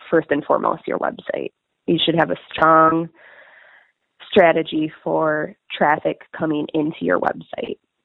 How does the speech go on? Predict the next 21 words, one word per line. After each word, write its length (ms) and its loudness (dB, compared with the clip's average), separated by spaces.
You 180 4
want 280 6
everybody 500 2
to 260 -4
end 160 2
up 200 0
there 160 0
no 120 -2
matter 320 -4
what, 280 -2
whether 280 4
it 120 0
be 200 -2
from 520 0
your 220 -2
Facebook, 640 2
Instagram, 880 0
Twitter, 640 0
Google 460 4
searching, 800 0
anything. 840 -4